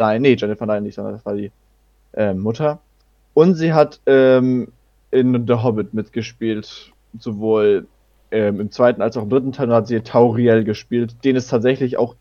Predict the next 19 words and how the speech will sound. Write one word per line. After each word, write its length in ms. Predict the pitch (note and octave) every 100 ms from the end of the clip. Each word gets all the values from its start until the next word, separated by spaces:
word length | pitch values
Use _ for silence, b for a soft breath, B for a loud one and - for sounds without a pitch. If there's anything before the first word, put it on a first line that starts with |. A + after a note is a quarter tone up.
| -
in 360 | F#3+ G#3+ G#3+
diesem 260 | F#3 E3+ E3+
Film, 380 | - E3 E3 D#3 B B _ _ _ _ _ _ _ _ -
ja, 440 | D3 C3 A2+ C#3+
also 320 | - A#2 A#2+
in 60 | B2+
den 100 | A#2+
Büchereien 520 | B2 C#3+ A#2 A#2+ G2+
nicht 240 | A#2 A2+ -
gab, 200 | A2+ A2+
sondern 200 | G#2+ G#2+
es 100 | - G#2 G#2+
wurde, 320 | A2 B2 F#2
war 100 | G#2
eine 200 | G#2 G2+
aus-, 380 | E2+ A2 - _
ähm, 140 | G#2 G#2
ausgedachte 800 | G#2 - G#2 G#2 - F#2+ G2 G2+ _ _ _ _ _ -
Person. 480 | D3+ C3 A2+ G2